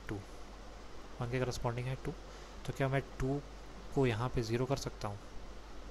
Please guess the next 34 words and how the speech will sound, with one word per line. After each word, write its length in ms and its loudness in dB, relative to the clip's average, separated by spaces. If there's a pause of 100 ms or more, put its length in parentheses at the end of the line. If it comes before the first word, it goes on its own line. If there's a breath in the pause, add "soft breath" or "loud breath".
(140)
कर 80 0
सकता 280 2
हूँ, 100 0 (540)
मतलब 240 6
mark 200 8
कर 120 2
सकता 280 2
हूँ, 60 4
नहीं 100 2
कर 100 4
सकता 280 2
ना, 80 4
क्योंकि 260 -2
टू 140 8
के 100 6
corresponding 500 4
ये 80 6 (100)
टू 100 6
है। 160 0 (440 loud breath)
mark 220 4
तभी 180 6
कर, 160 2 (200)
कर 80 0
सकते 260 0
हैं 60 2
जब 120 4
इस 160 0
टू 100 0
के 120 2
corresponding 480 2
यहाँ 120 2
पे 200 4
ज़ीरो 220 4
होता, 280 0